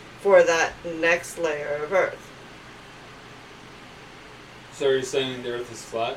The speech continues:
Speaker 2: in this, in this theory?
Speaker 1: No. I'm going off of
Speaker 2: 'Cause you said it's not spherical, which made me think
Speaker 1: Okay.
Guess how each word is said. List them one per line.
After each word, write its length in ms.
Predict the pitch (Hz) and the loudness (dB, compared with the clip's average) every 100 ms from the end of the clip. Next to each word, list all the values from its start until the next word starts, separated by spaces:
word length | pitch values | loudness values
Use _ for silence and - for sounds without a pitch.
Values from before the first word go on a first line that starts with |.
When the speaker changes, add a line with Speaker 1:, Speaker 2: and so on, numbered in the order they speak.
| 139 | -10
Speaker 2:
in 40 | |
this, 440 | 135 127 - - - - - - - - | -8 -8 -8 -14 -16 -18 -20 -20 -20 -18
in 140 | 123 | -14
this 120 | 123 - | -12 -6
theory? 320 | 135 139 156 - - - - | -2 -2 -4 -12 -20 -20 -6
Speaker 1:
No. 220 | 220 214 - - - - - | 0 2 0 -10 -20 -20 -4
I'm 220 | 202 214 220 | 0 2 4
going 320 | 226 208 202 | 4 4 2
off 440 | 180 175 170 175 | 2 2 2 -2
of 100 | - 165 170 160 156 151 | -6 0 2 2 -2 -4
Speaker 2:
'Cause 40 | 165 | -6
you 60 | |
said 200 | 156 196 | 2 2
it's 120 | 175 175 | 2 0
not 360 | 190 175 170 | 2 2 0
spherical, 720 | - - - 170 180 139 - | -8 -10 -4 0 2 0 -4
which 420 | 101 110 113 - - - - - - - - - | -6 -6 -8 -10 -16 -18 -20 -20 -18 -18 -14 -6
made 180 | 135 135 | -2 0
me 120 | 139 | -2
think 380 | 131 - 127 120 117 - - - - | -4 -4 -6 -6 -10 -18 -18 -18 -12
Speaker 1:
Okay. 220 | - 190 | 2 2